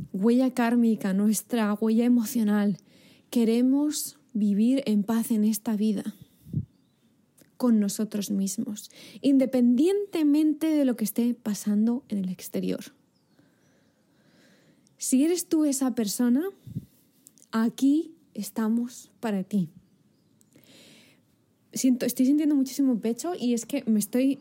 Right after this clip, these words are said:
emocionando cada vez que digo algo, porque de verdad que os estoy llamando. De verdad que te estoy llamando. Así que te dejo con este llamado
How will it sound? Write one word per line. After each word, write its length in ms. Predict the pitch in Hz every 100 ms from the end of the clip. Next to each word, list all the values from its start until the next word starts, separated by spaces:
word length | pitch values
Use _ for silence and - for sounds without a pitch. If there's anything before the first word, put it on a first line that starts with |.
| -
emocionando 840 | 233 220 190 190 185 254 339 - - - -
cada 260 | 202 190
vez 160 | 196 220
que 140 | 247
digo 280 | 233 214 180
algo, 380 | 196 302 214 196 - - - - - _ _ _ _ _
porque 260 | 233 226 233
de 100 | 214
verdad 300 | 214 254 277
que 160 | 302
os 100 | 269
estoy 300 | 220 - 247
llamando. 540 | 233 214 214 214 - - _ _ _ _ _ _ - - _ _ _ - -
De 100 | 220
verdad 360 | 214 240 285
que 180 | - 247
te 80 | 214
estoy 480 | 196 - 254 302 294 _ -
llamando. 540 | 214 202 208 226 196 180 - _ _ _ _ _ _ _ - _ - _ _ _ - _ _ _ _ _ _
Así 360 | - 233 - 262
que 280 | 233 180 175 - - _ _ _ _ _ _
te 100 | 247
dejo 280 | 254 247 320
con 200 | 277 247
este 260 | 254 285
llamado 440 | 254 220 214 233